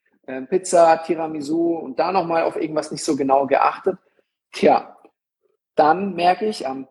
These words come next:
vierten, fünften Tag, ja, also gestorben bin ich ja nicht dran. Also, ja, vielleicht noch mal, noch mal, noch mal, noch mal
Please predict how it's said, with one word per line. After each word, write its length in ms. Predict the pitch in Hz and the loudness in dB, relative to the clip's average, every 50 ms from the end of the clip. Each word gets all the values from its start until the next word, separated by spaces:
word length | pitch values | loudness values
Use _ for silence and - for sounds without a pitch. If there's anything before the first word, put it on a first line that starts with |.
| _ _ _ | _ _ _
vierten, 320 | - 262 - - 202 185 | -4 -4 -4 -4 -6 -2
fünften 420 | - 202 214 240 240 - - 233 | 2 2 2 2 0 -4 -8 -8
Tag, 340 | 202 - 208 214 247 240 - - - - - | -2 0 2 2 2 -2 -8 -18 -20 -20 -18
ja, 760 | 143 151 165 160 165 180 202 226 339 339 359 359 349 - - _ _ _ _ _ _ _ _ - - _ _ - - - | -16 -14 -10 -6 -2 -2 0 0 0 0 -2 -4 -6 -8 -14 _ _ _ _ _ _ _ _ -20 -20 _ _ -20 -20 -2
also 580 | - - 165 156 143 - 339 - - - - _ _ | 2 2 2 4 4 4 2 2 0 -12 -20 _ _
gestorben 600 | - - - - - 247 226 233 233 240 233 196 | -2 -2 0 4 4 6 6 6 2 0 -6 -6
bin 200 | 226 240 262 302 | -6 -6 -6 -6
ich 160 | 294 254 - | -8 -8 -8
ja 200 | 285 247 285 277 | -8 -8 -8 -8
nicht 380 | 302 302 294 277 - - - _ | -8 -10 -12 -12 -14 -16 -20 _
dran. 480 | - - - 240 254 277 302 294 294 - _ _ _ _ _ _ _ _ _ _ _ _ _ _ _ _ _ | -12 -6 -4 -2 -2 -2 -4 -6 -10 -14 _ _ _ _ _ _ _ _ _ _ _ _ _ _ _ _ _
Also, 960 | 180 202 214 220 220 220 196 202 220 214 214 220 220 220 220 214 - _ _ _ | 4 6 6 6 2 0 0 -2 -2 0 2 0 0 -2 -4 -8 -14 _ _ _
ja, 200 | _ 135 131 92 | _ -12 -12 -12
vielleicht 360 | - - 160 160 143 - - 139 | -10 -4 -4 -2 -2 -4 -8 -16
noch 120 | 131 - | -16 -14
mal, 200 | 131 127 123 123 | -12 -12 -12 -12
noch 320 | - - - - 135 - | -12 -16 -6 -4 -4 -4
mal, 100 | 127 131 - | -4 -4 -4
noch 140 | 147 135 131 | -4 -2 0
mal, 160 | 127 120 - | 0 0 0
noch 140 | - - - | -2 -2 0
mal 360 | 127 117 - - - - | 0 0 0 0 -6 -10